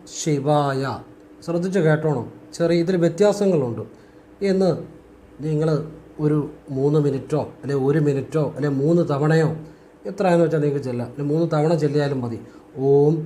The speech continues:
നമ ശിവായ", ഭഗവാനിൽ പൂർണ്ണ മനസ്സോടുകൂടി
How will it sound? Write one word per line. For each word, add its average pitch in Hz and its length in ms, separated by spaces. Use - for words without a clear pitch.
നമ 123 300
ശിവായ", 123 480
ഭഗവാനിൽ 156 540
പൂർണ്ണ 208 340
മനസ്സോടുകൂടി 160 640